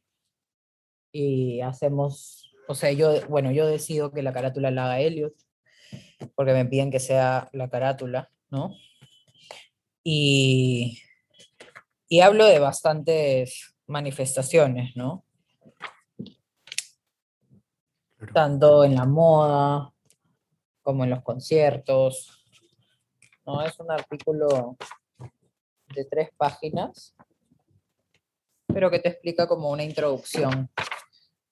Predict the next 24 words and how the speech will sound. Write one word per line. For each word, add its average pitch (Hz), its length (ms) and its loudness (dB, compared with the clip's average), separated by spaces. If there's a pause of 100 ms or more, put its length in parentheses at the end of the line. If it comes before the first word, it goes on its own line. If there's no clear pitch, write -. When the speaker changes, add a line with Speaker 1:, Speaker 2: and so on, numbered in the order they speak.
Speaker 1:
de, 127 580 -4 (480)
de 147 100 -4
lo 147 120 0
que 147 100 -2
viene 151 160 0
a 156 80 -2
ser 151 160 0
el 147 100 -6
lenguaje, 131 680 -4 (520)
de 143 80 -4
dónde 147 260 -2
nace, 135 760 -4 (540)
cómo 143 180 -4
se 139 120 -4
desarrolla, 131 680 -2 (880)
y 117 420 -8
por 127 180 -8
qué 139 80 -4
los 135 140 -2
colores, 131 840 0
por 127 160 -8
qué 131 100 -6
las 127 200 -6
tipografías, 127 1300 -8